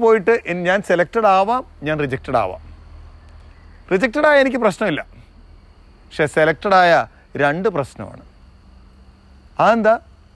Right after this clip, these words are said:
"ഒന്നുകിൽ ഡിഫൻസിലാണല്ലോ, അവരെന്നെ നേവിയിലോ എയർഫോഴ്സിലോ ഇടും, അല്ലെങ്കിൽ എന്നെ മിലിറ്ററിയിലിടും. നേവിയിലോ എയർഫോഴ്സിലിട്ട് എനിക്ക് പ്രശ്നമില്ല,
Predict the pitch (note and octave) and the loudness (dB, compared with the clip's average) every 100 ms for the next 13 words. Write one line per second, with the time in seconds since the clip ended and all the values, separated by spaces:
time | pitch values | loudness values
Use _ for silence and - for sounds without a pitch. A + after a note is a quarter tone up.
0 | _ - - - - - E3+ A#3+ D4+ C#4 | _ -20 -20 -20 -10 -2 0 2 2 2
1 | C#3+ C3+ - - _ _ - D#3 G#3+ G#3+ | 2 0 -8 -20 _ _ -8 -4 -2 -2
2 | B3 A#3 D#3+ A#2+ F2 - _ - - - | 2 2 2 -2 -10 -16 _ -20 -8 -2
3 | E3 A3 A#3 A3 F3+ F#3+ G3+ A3+ A3+ A#3 | 0 0 0 0 0 0 0 0 2 2
4 | - F3 F#3+ F3 G3 C#3 F#2 - _ _ | 2 0 -4 -2 -2 -4 -6 -20 _ _
5 | - _ _ - D3+ F#3+ A3 A3 G#3+ F#3 | -20 _ _ -4 0 0 0 -2 -2 -4
6 | E3+ G3+ F3+ A#2+ - - _ _ _ _ | -2 0 0 -4 -12 -20 _ _ _ _
7 | _ _ - - D3+ G3+ B3 C#4+ C#4 A#3 | _ _ -20 -10 0 2 2 4 4 4
8 | C4 A#3+ B3+ A#3+ A3+ G#3 - F3+ | 0 0 -2 -2 -2 -4 -4 -6